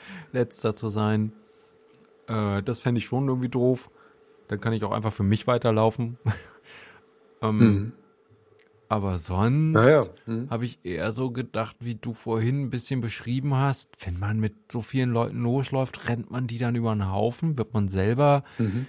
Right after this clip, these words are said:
Speaker 1: in dem Gedränge dann, pff, kommt man da überhaupt in Gang? Wie
Speaker 2: Mhm.
Speaker 1: schafft man das dann auf, auf seine Zeit?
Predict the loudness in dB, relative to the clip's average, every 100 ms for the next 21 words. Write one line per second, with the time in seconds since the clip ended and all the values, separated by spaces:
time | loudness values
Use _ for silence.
0 | -10 -10 -2 -2 -2 -6 -2 0 2 2
1 | 2 0 -2 -2 -2 -4 -6 -8 -12 -14
2 | -20 _ _ _ -20 -20 -12 -8 -2 2
3 | 4 2 0 0 2 2 2 0 -6 _
4 | _ -20 -20 _ -8 -8 -10 -12 2 6
5 | 6 4 0 0 0 -2 -4 -4 -2 -2
6 | -4 -4 -6 -10 -16 -20 -20 -12 -6 -6
7 | -8 -12 -8 -6 -2 -2 -2 0 2 2
8 | 0 -6